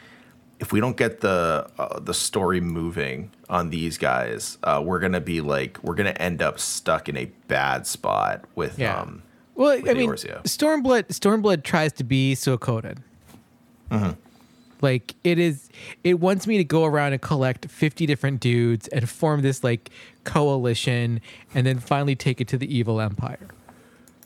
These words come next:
Speaker 2: And then it turns out, oh, no, the evil empire is actually much more, like, you know, it, there's a bigger problem with the empire than you originally thought. Um, and it's just like, no, like, that's not Final Fantasy. Final Fantasy is, "Hey,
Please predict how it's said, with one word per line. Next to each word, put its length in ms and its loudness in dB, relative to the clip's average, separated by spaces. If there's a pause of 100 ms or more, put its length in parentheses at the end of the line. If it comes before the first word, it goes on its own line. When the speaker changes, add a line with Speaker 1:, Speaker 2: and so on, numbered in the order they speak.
(480)
Speaker 2:
And 160 4
then 100 2
it 120 -2
turns 180 0
out, 140 0
oh, 180 2
no, 100 2
the 120 -2
evil 240 0
empire 260 0
is 80 -2
actually 240 -2
much 220 -2
more, 180 0
like, 260 -2
you 100 -4
know, 220 0 (360)
it, 140 -2
there's 260 0
a 40 2
bigger 280 0
problem 420 0
with 140 -2
the 80 -8
empire 440 0
than 140 0
you 140 2
originally 420 0
thought. 540 -6 (600)
Um, 520 -2 (180)
and 80 4
it's 120 -2
just 180 -6
like, 280 -2 (1000)
no, 300 -6 (180)
like, 260 0
that's 180 0
not 140 0
Final 260 0
Fantasy. 540 -2 (300)
Final 220 4
Fantasy 420 2
is, 180 0 (200)
"Hey, 440 0